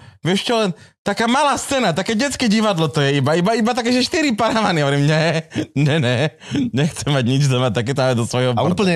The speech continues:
Speaker 2: úplne najsmutnejšie na celej tejto historke bolo, že, e, tam som zažil prvýkrát, kedy, kedy no-, normálne, že mozog firewall na príme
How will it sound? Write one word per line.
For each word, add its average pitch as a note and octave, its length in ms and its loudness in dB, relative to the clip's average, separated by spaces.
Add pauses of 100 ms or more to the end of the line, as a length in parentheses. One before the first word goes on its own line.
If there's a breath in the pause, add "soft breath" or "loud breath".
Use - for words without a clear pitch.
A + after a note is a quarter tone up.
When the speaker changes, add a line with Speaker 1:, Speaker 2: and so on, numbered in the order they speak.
(100)
Speaker 2:
úplne E3 320 0
najsmutnejšie D3+ 560 0
na B2+ 160 -2
celej C3+ 240 0
tejto A#2+ 160 -2
historke B2+ 400 -2
bolo, G#2 320 -2
že, G2 400 -2
e, G2 80 -4
tam G#2+ 160 -4
som A2 160 -4
zažil A2+ 320 -2
prvýkrát, A#2+ 480 -2
kedy, G#2 320 -4
kedy G2+ 240 -2
no-, G#2 320 -4
normálne, A#2 320 0
že G#2 80 -2
mozog A2 400 -2
firewall A#2+ 480 0
na A2+ 160 -2
príme G2 400 -2